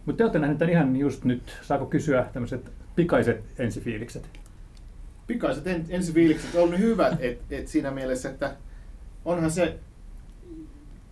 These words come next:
Speaker 2: hienoa, että suomalainen tekee tämmöstä niinku genreleffaa, joka toimii, kun mun mielestä on vähän semmonen, semmonen niinku paha kaiku näillä suomalaisilla kauhuelokuvilla. Et niitä kovasti yritetty tehdä, mutta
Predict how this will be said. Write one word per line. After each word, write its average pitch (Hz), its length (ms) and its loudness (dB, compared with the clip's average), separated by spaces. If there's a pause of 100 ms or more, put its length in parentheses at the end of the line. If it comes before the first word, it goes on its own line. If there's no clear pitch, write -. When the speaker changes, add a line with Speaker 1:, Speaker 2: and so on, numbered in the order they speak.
(520)
Speaker 2:
hienoa, 165 320 4
että 143 120 -8
suomalainen 127 580 2
tekee 131 280 0
tämmöstä 131 340 -2
niinku 131 440 -2 (880)
genreleffaa, 151 600 4
joka 143 200 0
toimii, 151 640 4
kun 196 200 6
mun 202 140 8
mielestä 180 260 6
on 160 60 2
vähän 190 200 6
semmonen, 190 300 6 (380)
semmonen 196 360 6
niinku 180 220 0 (380)
paha 208 220 4
kaiku 196 360 6
näillä 147 220 4
suomalaisilla 139 580 2
kauhuelokuvilla. 131 840 2
Et - 60 2
niitä 165 200 4
kovasti 196 400 2
yritetty 165 500 0
tehdä, 180 400 0
mutta 127 340 -2